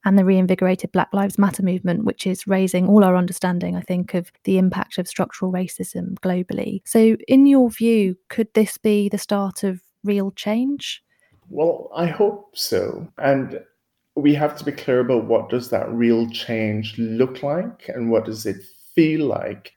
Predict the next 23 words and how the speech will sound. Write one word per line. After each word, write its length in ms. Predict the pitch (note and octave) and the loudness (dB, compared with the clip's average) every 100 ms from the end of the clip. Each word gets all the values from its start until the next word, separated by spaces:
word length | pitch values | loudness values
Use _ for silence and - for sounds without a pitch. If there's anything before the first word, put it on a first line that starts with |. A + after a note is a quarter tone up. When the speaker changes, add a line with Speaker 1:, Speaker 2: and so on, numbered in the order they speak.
| - | -4
Speaker 2:
and 140 | C3 | -2
how 340 | B2 C3+ C3 | 2 4 4
and 180 | C3+ C#3 | 4 2
where 220 | B2+ A#2 | 2 4
do 160 | A2+ A#2 | 2 0
we 240 | G#2+ A2 | -4 -6
prioritize 960 | G#2+ - A2 G#2+ G#2+ G#2+ A2+ G2 G2+ - | -6 -2 2 2 0 -4 -8 -6 -8 -12
change, 720 | - B2+ A#2+ G#2 G#2+ G#2+ - _ _ | -10 -4 -2 -2 -6 -10 -16 _ _
recognizing 840 | C3 B2 A#2+ A#2+ A2 A2 A2 A#2 A2 | 2 2 2 -2 0 0 -2 -6 -2
that 180 | G#2 G2+ | -2 -4
change 460 | - B2 A#2 A2+ | -4 -2 0 0
is 200 | A2+ A2 | -4 -6
never, 640 | B2 A#2 A#2+ B2 C3 A#2 - | 0 2 4 4 2 0 2
ever 320 | B2+ B2+ A2+ | 2 2 -2
going 240 | - A2 | -2 -6
to 180 | G#2+ A2+ | -2 -2
occur 520 | G2 - - G#2 - - | -4 -6 -4 -2 -2 -4
overnight, 720 | G#2+ G#2 F#2 A2+ C#3 F3+ - _ _ _ _ _ _ | -6 -6 -8 -8 -10 -12 -20 _ _ _ _ _ _
but 100 | B2 | 0
it 220 | A#2 A#2+ | 0 0
will 220 | A#2 A2 | 2 2
be 420 | A2+ A2+ G#2 G#2 G#2+ | 0 -4 -4 -6 -8
incremental. 1000 | B2+ A#2+ - A2+ A2 A#2 A2+ C3 - G3 | -6 -6 -4 0 0 -2 -6 -8 -6 -8